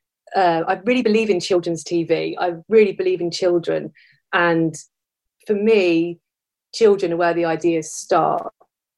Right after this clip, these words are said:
I think children's media is, is often sort of poo-pooed. It's very easy, very simple. But actually, in my mind, it's the complete opposite. And it should be and could be the best possible T V around if you put the effort in and if you research your ideas.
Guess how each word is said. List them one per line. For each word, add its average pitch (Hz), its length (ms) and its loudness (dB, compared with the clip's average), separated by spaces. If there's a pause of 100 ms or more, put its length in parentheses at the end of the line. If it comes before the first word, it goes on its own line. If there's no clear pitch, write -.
(240)
I 180 320 2 (180)
think 190 520 0 (100)
children's 220 380 2
media 175 640 0
is, 170 340 -4 (140)
is 196 160 4
often 214 260 2
sort - 220 -6
of - 80 -20
poo-pooed. 196 520 0
It's 170 200 -4
very 208 220 2
easy, 170 440 -2
very 190 220 4
simple. 165 640 -4 (420)
But 220 100 2
actually, 196 280 0
in 180 80 0
my 185 100 0
mind, 170 180 -2
it's - 140 -8
the 170 80 -10
complete 170 500 -2
opposite. 170 440 -6 (100)
And - 180 -4
it - 160 -2
should 214 300 -2
be 165 160 0
and 165 220 -6
could 208 280 0
be 156 140 -4
the 160 240 -8
best - 420 0
possible 170 380 -6
T 180 160 -4
V 160 220 -2
around 165 520 -4 (440)
if - 240 0
you 175 160 -4 (180)
put - 140 -4
the 180 100 0
effort 175 320 -2
in 165 80 -6
and 165 140 -2
if 170 180 -6
you 175 160 -4
research 165 480 -2
your 165 240 -4
ideas. 165 540 -2